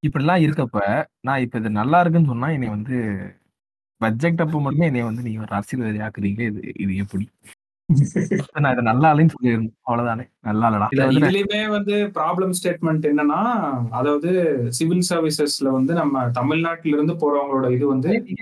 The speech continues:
Speaker 1: கம்மியா
Speaker 2: ஒரு
Speaker 1: இருக்கு.
Speaker 2: டிக்ளைன் ட்ரெண்ட்ல இருக்கு. So, இதை வந்து நம்ம திருப்பி இது பண்ணோம்னா அவங்க ஒரு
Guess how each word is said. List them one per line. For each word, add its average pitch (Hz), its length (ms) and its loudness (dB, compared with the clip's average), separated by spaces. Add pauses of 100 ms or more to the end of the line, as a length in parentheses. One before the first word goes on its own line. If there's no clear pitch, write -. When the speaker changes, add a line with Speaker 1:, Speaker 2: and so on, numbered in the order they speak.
(160)
Speaker 1:
கம்மியா 175 340 6
Speaker 2:
ஒரு 139 60 4
Speaker 1:
இருக்கு. 127 200 2
Speaker 2:
டிக்ளைன் 156 440 -4
ட்ரெண்ட்ல 147 360 0
இருக்கு. 123 460 -2
So, 120 520 0
இதை 143 200 2
வந்து 185 200 2
நம்ம 233 180 2
திருப்பி 208 380 0
இது 185 140 0
பண்ணோம்னா 175 440 0
அவங்க 185 240 0
ஒரு 170 100 2